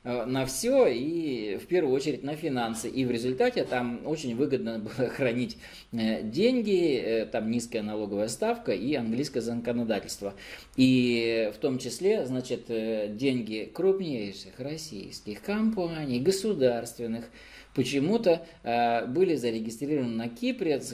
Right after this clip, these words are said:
Ну, раньше когда-то это был вообще офшор, потом это перестало быть офшором, но, по крайней мере, там. И, например, м, когда Медведева спросили,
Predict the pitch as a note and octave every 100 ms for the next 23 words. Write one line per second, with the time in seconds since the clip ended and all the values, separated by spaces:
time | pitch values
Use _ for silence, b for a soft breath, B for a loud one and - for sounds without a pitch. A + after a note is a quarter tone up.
0 | G2 G2+ G#2+ B2 C#3+ E3 B2 D3+ D3+ A#2
1 | A2+ A2+ A#2+ A2 G2 A2 G#2 G#2 A2 B3
2 | A3+ A3 - F3+ - G#2+ A#2 G#2 G#2 -
3 | B2 D#3 A#3 A3 F3+ D#3+ D#3 - B2+ B2
4 | A3+ C#4+ - A2 B2 A2+ B2 F#3+ F3 B
5 | B B - C3+ A#2+ A2 C3 C#3+ C3+ B2+
6 | B2 B2+ C#3 D3 E3 D3+ B2+ A#2+ A#2+ A#2+
7 | A#2 A#2 B2 B2 C3 C3 C3+ A#2 A2+ -
8 | B2 B2+ F3 C#3+ B2